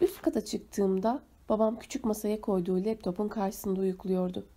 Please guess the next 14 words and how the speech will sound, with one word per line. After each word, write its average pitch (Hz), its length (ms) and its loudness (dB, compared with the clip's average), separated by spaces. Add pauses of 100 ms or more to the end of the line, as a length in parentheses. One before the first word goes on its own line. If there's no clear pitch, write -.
(600)
Kapıyı 202 360 -2
kapatınca 202 540 -2
sıçrayarak 190 640 -2
uyandı. 180 440 2 (1500)
"Oh, 285 320 6 (180)
hey, 262 460 2 (680)
geç 392 240 4
kaldın." 202 460 2 (760)
"Yani 208 240 6
geç 226 200 0
kaldın 247 440 4
mı? 190 140 0 (140)
Saat 240 360 2
kaç?" 269 380 0